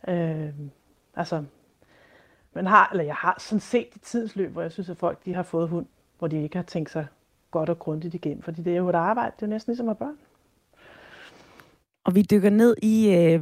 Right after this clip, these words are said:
Speaker 2: blandt andet hundetræning, og om det kan sidestilles lidt med at, at have et barn, eller, øh,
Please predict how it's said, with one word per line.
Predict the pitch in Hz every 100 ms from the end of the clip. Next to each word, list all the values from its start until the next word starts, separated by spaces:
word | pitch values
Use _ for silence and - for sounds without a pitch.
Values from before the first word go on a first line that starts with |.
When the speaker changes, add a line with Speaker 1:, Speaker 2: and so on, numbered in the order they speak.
| -
Speaker 2:
blandt | - 190 175
andet | 196 247
hundetræning, | 220 254 - 202 190 185 180
og | - 190
om | 214
det | 208 185 190 -
kan | 220
sidestilles | 202 220 254 214 185 190
lidt | 208
med | 208
at, | 196 165 165 180 _
at | - 208
have | 208
et | 208 -
barn, | 214 185 165 185
eller, | 180 175 170 160
øh, | 156 160